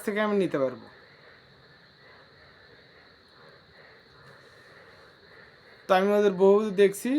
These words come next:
ওদের ভিতরে ডাক্তার আছে, ওরা খুব জানেওয়ালা,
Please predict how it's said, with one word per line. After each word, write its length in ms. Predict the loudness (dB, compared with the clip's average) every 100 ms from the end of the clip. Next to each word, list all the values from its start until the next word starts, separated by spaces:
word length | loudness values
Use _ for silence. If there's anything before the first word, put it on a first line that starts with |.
| -2 0
ওদের 180 | 0 -2
ভিতরে 280 | -4 -4 -2 0
ডাক্তার 280 | 0 -2 -4 -4
আছে, 180 | -4 -4 -6 -14 -20 -20 -20 -20 -20 -20 -20 -20 -20 -20 -20 -20 -20 -20 -4 2
ওরা 120 | 2 0
খুব 120 | -4 -2
জানেওয়ালা, 520 | 0 0 -2 0 0